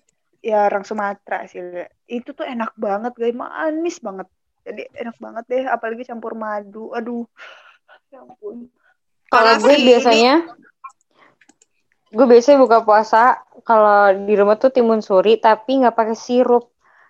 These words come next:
Speaker 2: Pakai nata de coco. Abis itu kasih jeruk nipis sama madu.
Speaker 1: Iya, ini tuh
Speaker 2: Seger
Speaker 1: seperti
Speaker 2: banget.
Speaker 1: jeruk, seperti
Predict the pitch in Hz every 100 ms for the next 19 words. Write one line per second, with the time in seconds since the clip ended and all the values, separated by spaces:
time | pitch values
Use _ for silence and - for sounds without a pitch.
0 | _ _ _ _ - 233 226 233 226 220
1 | 220 208 196 180 - 185 190 220 - 233
2 | _ _ _ _ _ _ _ _ 226 220
3 | 226 330 226 - 233 254 - 240 240 -
4 | 214 233 220 - 226 220 254 269 - -
5 | _ 254 233 226 220 226 240 220 226 -
6 | _ _ _ _ _ _ _ _ _ _
7 | 247 294 294 311 311 226 240 247 320 220
8 | 233 226 226 233 240 262 277 277 285 277
9 | _ _ _ _ _ _ 226 233 226